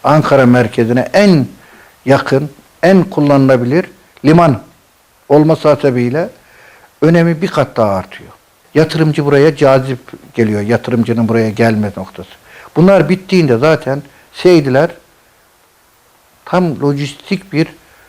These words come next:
merkez olacak. Mustafa Kemal Atatürk en güvenli yer olarak Kurtuluş Savaşı'nda cephaneler denizden, e, deniz yoluyla İnebolu Limanı'na getirip de, e, Kurtuluş Savaşı'ndaki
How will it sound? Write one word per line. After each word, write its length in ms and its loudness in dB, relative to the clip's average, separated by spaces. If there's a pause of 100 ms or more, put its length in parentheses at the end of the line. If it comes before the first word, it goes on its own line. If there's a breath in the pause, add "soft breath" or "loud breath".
(340 soft breath)
merkez 400 2
olacak. 360 -8 (400)
Mustafa 380 -2
Kemal 300 -2
Atatürk 460 -6 (580 soft breath)
en 220 2
güvenli 600 0 (720 soft breath)
yer 160 4
olarak 360 4 (400)
Kurtuluş 440 -6
Savaşı'nda 440 -2
cephaneler 760 -2
denizden, 440 -2
e, 40 -4 (920 soft breath)
deniz 280 0
yoluyla 400 2
İnebolu 440 0
Limanı'na 320 -2
getirip 480 -6
de, 200 0 (800 soft breath)
e, 60 -6 (1000)
Kurtuluş 760 -4
Savaşı'ndaki 960 0